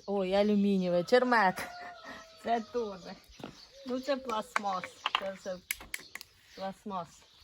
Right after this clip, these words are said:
Ну так, провіряємо. Оце алюмінієве,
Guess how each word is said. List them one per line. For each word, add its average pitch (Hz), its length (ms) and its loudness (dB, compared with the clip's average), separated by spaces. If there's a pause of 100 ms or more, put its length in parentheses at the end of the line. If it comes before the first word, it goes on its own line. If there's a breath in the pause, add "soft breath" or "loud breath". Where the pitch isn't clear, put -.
(220)
Ну 196 140 -10
так, 180 260 -8 (420)
провіряємо. 180 640 -6 (580)
Оце 175 240 -10
алюмінієве, 180 880 -4